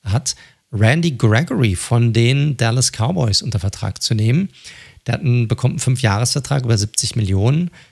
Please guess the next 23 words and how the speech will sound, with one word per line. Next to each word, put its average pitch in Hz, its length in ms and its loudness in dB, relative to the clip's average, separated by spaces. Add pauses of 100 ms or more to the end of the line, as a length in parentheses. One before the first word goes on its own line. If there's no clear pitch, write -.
(300)
davon 139 420 -4
knapp - 440 -4
unter 170 260 2
dreißig 120 540 0
Millionen 110 400 2
garantiert. 110 840 0
Und 147 220 -6
eigentlich 135 760 0
sollte 127 300 0
Gregory 120 420 0
ja 117 80 2
bei 101 140 0
den 101 140 -2
Cowboys 95 460 -2
bleiben. 90 680 -2 (420)
Man 101 160 0
hatte 117 140 2
sich 113 120 2
schon 131 120 2
auf 104 100 0
einen 120 140 -2
Vertrag - 600 -4
geeinigt. - 960 -4